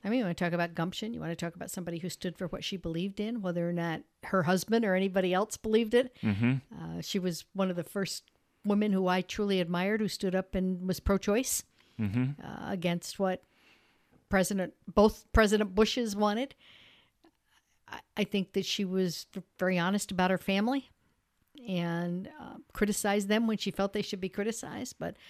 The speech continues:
Speaker 1: certainly supported them unconditionally. I, I kinda look at her as the, the country's grandmother.
Speaker 2: Yeah.
Speaker 1: Uh, she was just a special lady who had the opportunity to see her at the, uh, Republican convention. Uh,
Speaker 2: Did you?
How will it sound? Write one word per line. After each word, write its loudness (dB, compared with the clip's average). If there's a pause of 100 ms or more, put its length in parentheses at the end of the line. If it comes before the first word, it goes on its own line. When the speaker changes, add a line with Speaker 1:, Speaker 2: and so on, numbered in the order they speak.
(240)
Speaker 1:
certainly -6
supported 0
them 0
unconditionally. -2
I, -4 (320)
I -4
kinda 0
look -4
at 0
her 2
as -2
the, -6 (140)
the -4
country's 0
grandmother. -2 (300)
Speaker 2:
Yeah. 2 (400)
Speaker 1:
Uh, -4
she -4
was 0
just -4
a -4
special -4
lady -2
who -2 (380)
had 0
the 4
opportunity 2
to -4
see -2
her -4
at -10
the, -4 (120)
uh, -10
Republican -6
convention. -4 (220)
Uh, -10
Speaker 2:
Did 0
you? 2